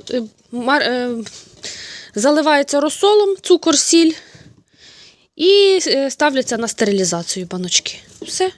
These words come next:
більш нічого там складного немає. Ось, так що ось від-, відібрала, я думаю, мені вистачить, а це піде вже на,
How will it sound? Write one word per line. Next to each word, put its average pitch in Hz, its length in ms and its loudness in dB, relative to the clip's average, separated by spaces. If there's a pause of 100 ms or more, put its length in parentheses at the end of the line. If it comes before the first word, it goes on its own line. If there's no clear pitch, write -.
(120)
більш 277 220 -8
нічого 240 360 -4
там 220 220 -12 (320)
складного 214 540 -6
немає. 175 440 -6 (1040)
Ось, 190 200 -12
так 220 180 -8
що 220 160 -2
ось 208 200 -4
від-, 202 160 -10
відібрала, 226 540 -2
я 220 80 -4
думаю, 208 280 -8
мені 214 220 -8
вистачить, 226 480 -8
а 190 40 -10
це 233 160 -4
піде 214 260 -6
вже 202 180 -8
на, 196 260 -6